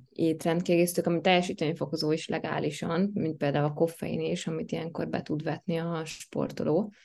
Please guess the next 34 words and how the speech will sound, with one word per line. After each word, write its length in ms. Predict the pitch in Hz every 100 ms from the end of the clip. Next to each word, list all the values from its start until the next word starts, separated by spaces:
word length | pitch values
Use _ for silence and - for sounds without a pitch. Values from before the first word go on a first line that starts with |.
| - - _ _ -
És 260 | - 160 165
ott, 300 | 160 156 170
ö, 460 | 160 160 160 156 - - _ _ -
nyilván 460 | 175 185 190 180 180
ott 180 | 185
is 140 | 185 185
ott 260 | 170 170
a, 340 | 165 160 160 -
a, 540 | 151 165 160 160 156 -
amit 300 | 180 185 180
szoktunk 380 | 170 - 180 185
ajánlani, 440 | 190 196 196 196
hogy 220 | 180 175
így 200 | 165 - -
hatvan 580 | - 185 185 160 165
perccel 360 | 165 170 - 156
előtte 400 | 156 156 - 156
ez 120 | 156
a 60 | 160
három-hat 960 | 165 151 151 156 156 151 - 156 156 -
milligramm 500 | 160 156 160 165 170
per 200 | 160 160
testtömegkilogramm, 960 | - 185 202 202 208 226 220 233 247 254 254 - _ _
viszont 340 | - 185 180 185
itt, 240 | 185 185 -
amit 360 | 180 180 180
még 260 | 185 180 175
érdemes 600 | 151 175 170 165 170 -
nem 260 | 170 180
túllépni, 460 | 185 202 196 196 190
ezt 180 | 185 175
a 40 |
négyszáz 560 | 170 156 156 - 156 156
milligramm 540 | 165 160 156 156 160